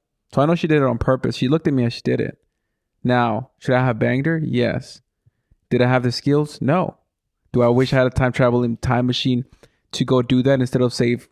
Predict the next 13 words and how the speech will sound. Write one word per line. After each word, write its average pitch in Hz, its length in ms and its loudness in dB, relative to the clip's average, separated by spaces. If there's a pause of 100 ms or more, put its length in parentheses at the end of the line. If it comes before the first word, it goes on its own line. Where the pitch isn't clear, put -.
world, 123 460 2
like 113 220 -4
World 120 180 2
War 117 140 2
Two - 180 -2
or 120 40 0
World 120 160 0
War 117 140 0
Three 127 380 0
or 120 140 0
any 147 220 0
world 143 260 0
wars? 127 360 -2